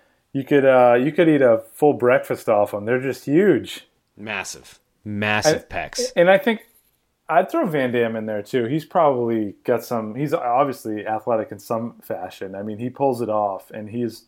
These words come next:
Speaker 1: he's also shredded.
Speaker 2: I mean, he's doing the splits, so clearly an athlete. Um, did you write anyone down for worst?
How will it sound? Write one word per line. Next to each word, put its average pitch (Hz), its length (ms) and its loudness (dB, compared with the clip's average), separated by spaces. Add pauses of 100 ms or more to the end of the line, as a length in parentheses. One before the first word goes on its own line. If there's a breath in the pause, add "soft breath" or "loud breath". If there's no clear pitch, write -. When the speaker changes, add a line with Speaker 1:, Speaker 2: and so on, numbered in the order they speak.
(100)
Speaker 1:
he's 120 160 -6
also 117 320 -2
shredded. 98 600 -8 (220)
Speaker 2:
I 127 120 -8
mean, 123 160 -4
he's 120 200 -6
doing 147 340 0
the 98 60 -4
splits, - 600 -6
so 92 180 -4
clearly 123 560 0
an 82 80 -8
athlete. - 540 -12 (400 soft breath)
Um, 101 280 -6
did 110 200 -4
you 160 120 2
write 170 220 0
anyone 123 400 -2
down 101 240 -2
for 101 220 -8
worst? 82 560 -10